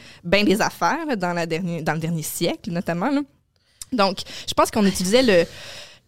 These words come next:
le, le, les fantômes, tout ça, pour expliquer des affaires qu'on comprenait pas. Fait qu'il y a bien des affaires qui ont été expliquées. Mais après ça, oui, je veux y croire, mais souvent, la réponse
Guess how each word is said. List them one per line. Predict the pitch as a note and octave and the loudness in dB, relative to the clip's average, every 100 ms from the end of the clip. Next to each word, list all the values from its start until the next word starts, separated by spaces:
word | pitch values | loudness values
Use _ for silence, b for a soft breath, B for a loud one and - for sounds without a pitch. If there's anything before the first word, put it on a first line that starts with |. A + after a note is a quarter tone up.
| - E3+ | -8 0
le, | F3 F3 E3+ E3 | 2 4 4 4
le, | E3 | 2
les | D3+ F3+ F#3+ | 2 0 -2
fantômes, | - F#3+ F3 A#3 | 0 -2 0 0
tout | A3 | 0
ça, | B3+ | -4
pour | G3+ D#3 - - - | -4 -4 -8 -12 -10
expliquer | A3+ - - - G3+ | -8 -8 -10 -6 -2
des | E3 | -2
affaires | D#3+ F3+ F#3 | -2 -4 -6
qu'on | F3 | -8
comprenait | D#3+ D#3+ - D#3 | -8 -8 -6 -8
pas. | - D#3 A#3 F4+ _ _ | -6 -6 -6 -8 _ _
Fait | E3+ | -10
qu'il | D#3+ | -8
y | |
a | |
bien | F3 | -6
des | |
affaires | E3 G3 | -6 -6
qui | G3+ | -8
ont | |
été | F#3 | -8
expliquées. | F3 - - C4 D#4+ | -10 -12 -8 -6 -4
Mais | - | -4
après | - - | -4 -2
ça, | F3 - D4+ D#4 B B F3+ | -2 2 2 2 B B -6
oui, | F3 D#4+ F#4+ | 2 4 4
je | A3 | 2
veux | F#3 | 0
y | |
croire, | E3 - G#3 D#4 A4 | 0 0 2 2 2
mais | C4 A#3+ D#4+ G4 - | 4 4 2 -2 -6
souvent, | - - G#3 D#4+ | -6 -2 0 2
la | B3+ | 2
réponse | A3+ - A#3 A3+ B3 D4+ F4 D#4 - - - | 0 -2 -2 0 2 2 0 -4 -6 -8 -12